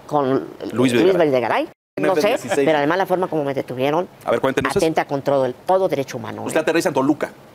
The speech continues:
Speaker 1: ¿En Toluca?
Speaker 2: ¿Dónde era el desayuno con Videgaray?
Speaker 1: En la casa de ustedes, en Galileo siete,
Speaker 2: En,
Speaker 1: departamento
Speaker 2: en,
Speaker 1: doce,
Speaker 2: en la Ciudad de
Speaker 1: en la
Speaker 2: México.
Speaker 1: Ciudad de México.
Speaker 2: ¿Y cuando aterriza en, en Toluca?
Speaker 1: Cuando yo bajo en Toluca, porque además tenía mis dudas de venir, como todo ser humano, pues el miedo alerta, pero también inhibe. Entonces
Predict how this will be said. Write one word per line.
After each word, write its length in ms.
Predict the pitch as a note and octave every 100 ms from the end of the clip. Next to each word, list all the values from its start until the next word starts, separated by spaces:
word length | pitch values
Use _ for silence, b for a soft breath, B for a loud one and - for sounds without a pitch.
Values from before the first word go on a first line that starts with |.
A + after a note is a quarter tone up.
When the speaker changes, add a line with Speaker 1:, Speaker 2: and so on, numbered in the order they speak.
| -
Speaker 1:
¿En 100 | B2+
Toluca? 440 | B2 C3+ - G3+ - -
Speaker 2:
¿Dónde 200 | C#3+ D#3
era 40 |
el 80 | D3
desayuno 320 | C#3 B2+ C3+
con 100 | B2
Videgaray? 300 | A2 G#2 G2+ - - - - - -
Speaker 1:
En 80 | C3
la 60 | B2
casa 220 | C3+ C3+
de 60 |
ustedes, 460 | A2 - A2+ A2 - - -
en 100 | C3
Galileo 360 | B2+ A#2+ B2+ C3
siete, 260 | - A#2+ B2+
Speaker 2:
En, 40 |
Speaker 1:
departamento 480 | B2 A#2+ A#2 A#2+ A2+
Speaker 2:
en, 60 |
Speaker 1:
doce, 220 | A2 G#2+ A2
Speaker 2:
en 60 |
la 60 | A2
Ciudad 180 | A#2 G#2+
de 60 |
Speaker 1:
en 60 | C3
la 40 | A#2+
Speaker 2:
México. 140 | B2+
Speaker 1:
Ciudad 100 | A#2
de 80 | A#2
México. 260 | G#2+ -
Speaker 2:
¿Y 40 | C3+
cuando 220 | B2 A#2
aterriza 260 | A2 C3 C#3+
en, 80 | C3+ C3+
en 80 | A#2
Toluca? 300 | B2+ C#3 D#3+ B B B
Speaker 1:
Cuando 220 | - C#3 C#3+
yo 140 | E3+
bajo 220 | F#3 - F3+
en 60 |
Toluca, 380 | C#3+ C3+ C3+ D#4 - - - - - - -
porque 160 | -
además 200 | B2+ B2+ D#3+
tenía 180 | D3
mis 120 | D3+ C3+
dudas 280 | D#3 D3
de 60 | A3+
venir, 300 | B2 B2 D3+
como 220 | - A#2+
todo 200 | - D3+
ser 160 | - C3
humano, 240 | A#2+ C3
pues 120 | D3+ A#2
el 100 | A2
miedo 360 | C3+ G3+ C3 - B
alerta, 440 | A2+ B2 D#3+ D3+ -
pero 160 | - A2+
también 260 | F3 C#3
inhibe. 320 | D#3+ B3+ G3+ - - - B B
Entonces 400 | - D3 G3 -